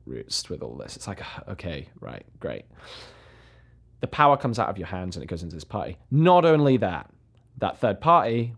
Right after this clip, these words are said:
will obviously take a percentage of the money. So then as the freelance developer, you're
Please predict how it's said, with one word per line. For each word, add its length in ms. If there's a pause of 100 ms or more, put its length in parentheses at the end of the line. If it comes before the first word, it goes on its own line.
will 200
obviously 480
take 220
a 80
percentage 840
of 140
the 80
money. 380 (100)
So 240
then 480
as 220
the 120
freelance 320
developer, 440
you're 160